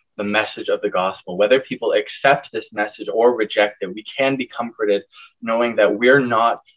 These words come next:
doing this alone, but with Christ, who's promised that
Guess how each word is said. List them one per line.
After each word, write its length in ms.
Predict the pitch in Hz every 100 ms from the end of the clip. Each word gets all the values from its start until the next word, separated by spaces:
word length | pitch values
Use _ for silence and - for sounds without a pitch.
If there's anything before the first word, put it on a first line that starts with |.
| _ -
doing 360 | 110 110 107
this 180 | 104 101 - _ _
alone, 460 | 104 95 95 95 92
but 320 | 101 92 95
with 240 | 117 123 - -
Christ, 240 | 107 101 98
who's 200 | 110 104 -
promised 380 | - 113 110 95
that 100 | -